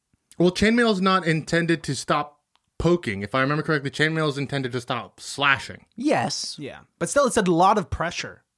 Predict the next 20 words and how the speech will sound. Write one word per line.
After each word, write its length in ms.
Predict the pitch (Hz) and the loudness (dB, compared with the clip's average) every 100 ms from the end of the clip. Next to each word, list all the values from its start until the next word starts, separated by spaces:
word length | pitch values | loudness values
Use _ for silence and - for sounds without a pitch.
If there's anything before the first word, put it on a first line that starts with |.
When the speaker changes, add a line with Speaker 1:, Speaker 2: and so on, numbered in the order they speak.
| _ _ _ _ 170 | _ _ _ _ 0
Speaker 1:
Yeah, 240 | 196 151 | 0 2
but 140 | 156 160 | 0 0
the 80 | |
ch-, 160 | 156 190 151 | -2 -2 -2
but 200 | 160 156 | -2 0
that's 220 | 165 - | -2 0
the 140 | 175 | -2
whole 100 | 151 156 | 0 0
thing 180 | 165 | 0
is, 100 | 127 | 0
like, 160 | 117 117 | -2 -2
you, 120 | 160 | -2
if 200 | 139 120 | -2 -4
the 100 | 135 | -6
chainmail's 400 | 117 160 165 151 | -2 0 0 0
like 160 | 123 107 | -2 0
this, 220 | 131 - | -2 0
right? 140 | 113 110 | -2 -2
It's 160 | - | -4
links. 260 | 113 139 | -4 -4